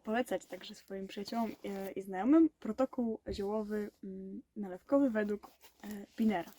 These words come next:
To jest protokół, e, przeciwko boreliozie, e, wycelowany w zwalczanie tej choroby. Zatem oczywiście zaczęło się od tego, że ugryzł mnie kleszcz. Akurat miałam o tyle szczęście, że,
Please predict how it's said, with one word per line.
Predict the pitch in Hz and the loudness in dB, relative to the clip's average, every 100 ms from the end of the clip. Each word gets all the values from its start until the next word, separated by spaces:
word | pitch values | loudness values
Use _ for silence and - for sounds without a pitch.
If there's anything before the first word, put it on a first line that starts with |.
| - - - - - _ - | -20 -20 -20 -20 -20 _ 2
To | |
jest | 330 - | 2 2
protokół, | 247 247 285 262 247 247 | -2 2 6 6 6 2
e, | 208 208 202 202 202 - _ _ _ | -2 -4 -4 -6 -10 -14 _ _ _
przeciwko | - 220 - 226 | -16 -12 -4 -2
boreliozie, | 214 208 190 180 190 262 _ | 0 0 0 0 -2 -4 _
e, | 202 196 | -10 -10
wycelowany | 202 - 208 208 233 214 | -10 -4 -2 2 2 2
w | 196 | -2
zwalczanie | 190 190 214 214 | -6 -6 -4 -4
tej | 190 | -6
choroby. | - 180 190 269 302 | -8 -8 -2 0 0
Zatem | 233 196 196 208 _ _ | -2 -8 -6 -6 _ _
oczywiście | - 208 214 | -10 -8 -4
zaczęło | 196 - 214 | -4 -2 -4
się | 208 | -4
od | 190 | -8
tego, | - 208 208 | -6 -4 -4
że | 196 | -4
ugryzł | 202 196 | -6 -8
mnie | 190 190 | -10 -6
kleszcz. | - 240 _ _ _ _ _ _ _ - - | -8 -8 _ _ _ _ _ _ _ -20 -12
Akurat | 220 208 | -6 -2
miałam | 220 220 214 - | 2 2 0 -4
o | 208 | -6
tyle | - 226 196 - | -2 -2 -2 -6
szczęście, | - 220 - 220 | -2 -2 -2 -6
że, | 202 196 | -4 -6